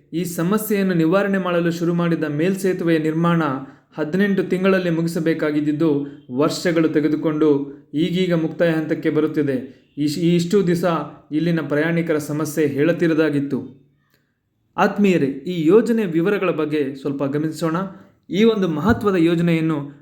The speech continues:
ಬೃಹತ್ ಬೆಂಗಳೂರು ಮಹಾನಗರ ಪಾಲಿಕೆ ಕೈಗೆತ್ತಿಕೊಂಡಿದ್ದು ನಿರ್ಮಾಣದ ಗುತ್ತಿಗೆಯನ್ನು ನಾಗಾರ್ಜುನ ಕನ್ಸ್ಟ್ರಕ್ಷನ್ ಕಂಪನಿ ನಿರ್ವಹಿಸುತ್ತಿದೆ.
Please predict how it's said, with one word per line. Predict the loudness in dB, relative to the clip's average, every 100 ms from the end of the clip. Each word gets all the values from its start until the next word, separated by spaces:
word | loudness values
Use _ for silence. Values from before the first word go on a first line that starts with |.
| _
ಬೃಹತ್ | -4 2 2 2 -2
ಬೆಂಗಳೂರು | 0 2 4 4
ಮಹಾನಗರ | 2 -4 -4 -2 -2
ಪಾಲಿಕೆ | -2 -2 -4 -2 -4
ಕೈಗೆತ್ತಿಕೊಂಡಿದ್ದು | -4 -2 0 0 0 -2 0 0 2 0 -2 -12 -12 -2
ನಿರ್ಮಾಣದ | 0 2 4 2 0
ಗುತ್ತಿಗೆಯನ್ನು | -2 -2 -2 0 0 -2 -6 -14 -6
ನಾಗಾರ್ಜುನ | -2 0 0 0 0 0
ಕನ್ಸ್ಟ್ರಕ್ಷನ್ | -2 -2 -2 0 -2 0
ಕಂಪನಿ | -2 0 2
ನಿರ್ವಹಿಸುತ್ತಿದೆ. | 2 2 2 2 -2 0 -2 -4 -10